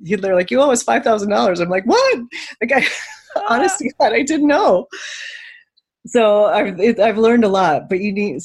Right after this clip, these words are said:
Speaker 1: but you need to have either business skills or an advisor who can help you with that side of things. Um, but just remember that it's about,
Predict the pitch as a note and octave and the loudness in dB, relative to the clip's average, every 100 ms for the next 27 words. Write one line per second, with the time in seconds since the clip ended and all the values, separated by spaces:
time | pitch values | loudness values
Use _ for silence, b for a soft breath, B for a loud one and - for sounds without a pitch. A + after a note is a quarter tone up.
0 | - G3+ G#3+ A#3 B3 B3 A3 G3+ A3+ A3+ | -6 -2 0 2 2 0 -2 0 -2 -2
1 | G#3 - _ - G#3 A3 G#3 F#3 F3+ _ | -4 -12 _ -8 -2 0 0 0 -8 _
2 | - G#3 A3+ - G#3 G3+ G3 F3+ F3+ E3 | -2 0 -2 -2 -2 -2 -2 2 2 2
3 | D#3+ D#3 D3+ D#3 D3 C#3 C#3+ - _ _ | -2 -2 -2 -2 -2 -4 -6 -12 _ _
4 | _ _ - - F#3 D#3+ D#3 D#3+ D#3 D#3+ | _ _ -14 -6 -6 -4 -4 -4 -6 -6
5 | D3 D3 - - D3 D3 C#3+ - D#3 F3 | -6 -6 -8 -8 -8 -8 -10 -12 -12 -14
6 | - - b b b b b - F3 D#3+ | -18 -20 b b b b b -8 -4 -4
7 | D#3 D3+ - _ _ - F3 G#3+ G#3 - | -4 -8 -10 _ _ -12 -2 -2 -2 -4
8 | C4+ - C#4+ C4 B3+ G#3+ D#3+ D3+ - - | -2 2 2 2 2 2 2 0 -6 -6
9 | F3+ F3 F3+ - F3+ G3 F#3+ | -2 -2 -4 -6 -4 -2 -2